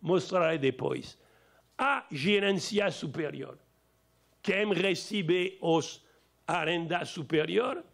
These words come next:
A gerência superior. Mas estamos num sistema de confusão total. Como sair dessa confusão?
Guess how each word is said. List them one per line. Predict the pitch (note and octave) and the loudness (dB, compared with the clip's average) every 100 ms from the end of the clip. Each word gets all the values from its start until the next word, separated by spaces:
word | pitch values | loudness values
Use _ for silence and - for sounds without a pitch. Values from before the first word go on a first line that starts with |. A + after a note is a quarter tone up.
| - | -6
A | E3+ | -4
gerência | C#3 G3+ F#3 F3+ - A3+ G#3+ | 0 0 0 -2 -6 -4 -4
superior. | - - F#3+ - E3 - - _ _ _ _ _ _ - | -6 -8 -6 -6 -8 -12 -16 _ _ _ _ _ _ -8
Mas | C3 - _ - - - _ - | -8 -8 _ -20 -20 -20 _ -6
estamos | A3 - B3+ C4+ D4 - | -2 0 2 2 0 -2
num | A#3 | -4
sistema | - A3+ F#3 A#3 B3 A3+ | -4 -6 -4 0 0 -2
de | G#3 | -2
confusão | A3 F3 G3+ F3 G#3+ G#3 | -4 -4 -4 -2 0 -2
total. | - A#3 - - - - | 0 -4 -2 -10 -10 -2
Como | C4+ B3+ C#4+ E4 | 2 4 4 2
sair | - A#3 A3 D4 F#4 B2+ - | 0 -2 0 2 0 -2 -6
dessa | D#3+ C#3+ A3+ - | -6 -2 -4 -4
confusão? | F3+ - D#3 C3 - | -8 -6 -6 -6 -8